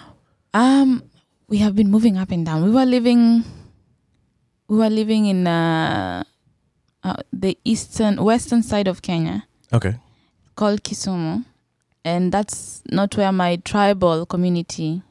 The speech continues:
Speaker 1: lives. It's a different tribal community.
Speaker 2: What is your tribal community?
Speaker 1: Kikuyu.
Speaker 2: Kikuyu.
Speaker 1: Yeah, and I was living in a, in a Luo community. They are
Speaker 2: Luo.
Speaker 1: called the Luo, yeah.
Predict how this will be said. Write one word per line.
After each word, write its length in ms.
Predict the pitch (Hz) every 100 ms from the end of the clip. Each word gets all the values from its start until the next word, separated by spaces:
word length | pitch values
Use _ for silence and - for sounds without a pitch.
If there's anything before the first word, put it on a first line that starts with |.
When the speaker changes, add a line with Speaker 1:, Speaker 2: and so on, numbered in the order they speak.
| _ -
Speaker 1:
lives. 520 | 170 156 147 120 -
It's 260 | - - -
a 120 | 143
different 380 | 170 185 170 175
tribal 260 | 160 156 160
community. 580 | 156 151 - - - -
Speaker 2:
What 200 | 95 101
is 120 | 90
your 100 | 92
tribal 260 | 92 92 90
community? 320 | 95 98 113 _
Speaker 1:
Kikuyu. 580 | - 190 180 170 160 196 -
Speaker 2:
Kikuyu. 560 | - - 156 156 - 64
Speaker 1:
Yeah, 420 | - 165 151 151 -
and 220 | 180 175
I 80 | 170
was 180 | 185 175
living 320 | 180 175 175
in 120 | 170
a, 360 | 165 160 160 170 - _ _ _ _
in 120 | - 175
a 600 | 165 160 165 175 175 -
Luo 420 | 196 214 226 185
community. 600 | - 165 165 160 180 - -
They 140 | 175
are 60 | 170
Speaker 2:
Luo. 100 | 180
Speaker 1:
called 200 | 69 -
the 60 |
Luo, 420 | 160 170 190 165 175
yeah. 320 | 180 160 156